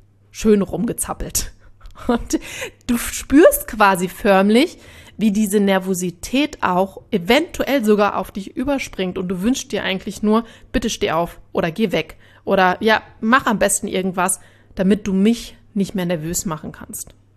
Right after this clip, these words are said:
Denn der Zappel-Philipp ist halt einfach immer geistig und körperlich aktiv und wirkt total rastlos, nervös und hektisch.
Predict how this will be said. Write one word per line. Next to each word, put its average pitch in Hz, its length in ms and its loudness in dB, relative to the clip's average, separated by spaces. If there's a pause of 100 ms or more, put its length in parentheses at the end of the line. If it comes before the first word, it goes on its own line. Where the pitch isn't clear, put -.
(840)
Denn 233 140 6
der 247 140 2
Zappel-Philipp 285 680 0
ist - 280 -2 (160)
halt 202 220 0
einfach 180 480 -2 (100)
immer 214 300 6
geistig 180 720 -2
und 170 160 -12
körperlich 175 560 -8
aktiv 202 720 2 (460)
und 269 360 2
wirkt 285 320 -2
total 220 540 0
rastlos, 180 720 -6
nervös 165 380 -10
und 165 220 -12
hektisch. - 460 -14